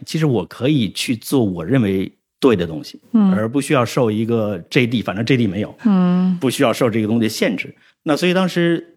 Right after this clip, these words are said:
Speaker 1: 我给自己的定位就是说，第一，你要做别人没做的事儿，比如如果，呃，其他高管已经做了的事情，你是要去做，就不应该再去做了，
Speaker 2: 对。
Speaker 1: 对吧？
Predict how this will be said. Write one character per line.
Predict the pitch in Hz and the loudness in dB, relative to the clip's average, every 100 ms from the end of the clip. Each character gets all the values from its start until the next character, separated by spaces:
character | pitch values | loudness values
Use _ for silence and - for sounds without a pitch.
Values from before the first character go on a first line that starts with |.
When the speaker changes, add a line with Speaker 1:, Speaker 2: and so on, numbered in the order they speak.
| _ | _
Speaker 1:
我 | 123 147 | -2 2
给 | 123 | 0
自 | 110 202 | 2 0
己 | 107 | 0
的 | 92 | -2
定 | 92 135 | -2 0
位 | 120 | 2
就 | 104 | 0
是 | 98 | 0
说， | 113 110 | 0 -2
第 | 107 135 123 | -2 0 0
一， | 139 | 0
你 | 104 | -2
要 | 90 | -4
做 | 101 127 104 | -2 0 0
别 | 101 | 0
人 | 113 | 0
没 | 98 | -2
做 | 82 180 | -2 -2
的 | 113 | -4
事 | |
儿， | |
比 | 85 | -2
如 | 104 | -2
如 | 131 135 | 0 0
果， | 139 | 0
呃， | 117 - 101 95 98 | -2 -4 -8 -8 -8
其 | - | -2
他 | 120 | -2
高 | 117 | 0
管 | 120 104 | 0 0
已 | |
经 | 92 | -2
做 | 101 120 | -2 0
了 | 95 | 0
的 | 90 | -2
事 | - | -4
情， | 98 95 | -4 -4
你 | 92 | -2
是 | 107 | -2
要 | 101 | -4
去 | 95 104 | -4 -4
做， | 135 | -4
就 | 90 90 | -4 -4
不 | 104 | -4
应 | |
该 | 107 | -2
再 | 113 | -2
去 | 104 110 | -4 -2
做 | 180 | -2
了， | - | 0
Speaker 2:
对。 | 220 | 2
Speaker 1:
对 | - | 2
吧？ | 202 | 2